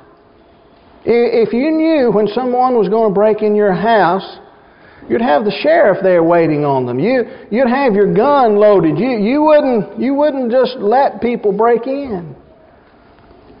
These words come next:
The coming of the Lord will be like that. Jesus and Paul were not the only two. Peter said the same thing in Second Peter chapter three at verse ten.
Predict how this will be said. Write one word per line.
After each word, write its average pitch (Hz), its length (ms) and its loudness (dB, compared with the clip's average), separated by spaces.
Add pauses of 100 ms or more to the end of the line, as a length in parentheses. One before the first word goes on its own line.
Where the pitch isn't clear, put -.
(140)
The - 140 -18
coming 220 320 2
of 185 120 0
the 180 80 0
Lord 196 340 2
will 156 120 -2
be 160 160 0
like 147 280 -2
that. 135 280 -4 (640)
Jesus 240 480 -2
and 180 380 0
Paul 247 380 4
were 208 80 4
not 202 240 2
the 175 120 0
only 196 300 2
two. 220 280 -4
Peter 269 260 -4
said 214 260 0
the 185 80 -2
same 220 320 2
thing 247 340 0
in 196 80 0
Second 208 320 0
Peter 202 260 0
chapter 208 320 0
three 214 260 2
at 208 80 2
verse 202 260 0
ten. 220 440 0